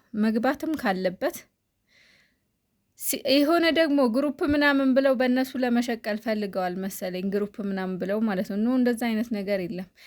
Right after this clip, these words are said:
እነሱን ሌላ ሰው አይስታርቃቸውም። አንደኛ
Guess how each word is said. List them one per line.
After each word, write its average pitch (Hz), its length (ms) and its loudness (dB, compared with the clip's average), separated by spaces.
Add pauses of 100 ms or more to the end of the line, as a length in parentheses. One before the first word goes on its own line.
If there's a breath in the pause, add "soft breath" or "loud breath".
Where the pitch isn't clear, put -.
(200 soft breath)
እነሱን 254 400 0
ሌላ 226 240 0
ሰው 233 140 -6
አይስታርቃቸውም። 190 840 -8 (1300 loud breath)
አንደኛ 294 400 4